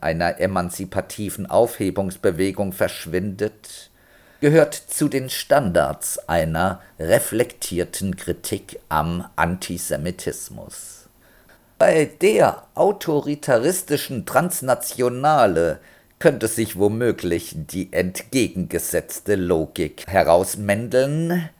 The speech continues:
Der einzige Staat, den es unbedingt vom Antlitz der Erde zu tilgen gilt, ist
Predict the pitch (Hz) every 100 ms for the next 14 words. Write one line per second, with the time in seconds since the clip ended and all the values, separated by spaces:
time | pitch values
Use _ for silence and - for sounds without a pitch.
0 | - 104 95 - 190 254 285 226 - 117
1 | 98 101 - - 160 120 80 64 - -
2 | - - 85 71 62 - - 151 131 82
3 | - 76 80 - 67 69 - - 135 -
4 | - - - 95 - 73 80 80 82 -
5 | 80 - 78 73 - 78 67 80 101 -
6 | - - - _ _ 165 170 - -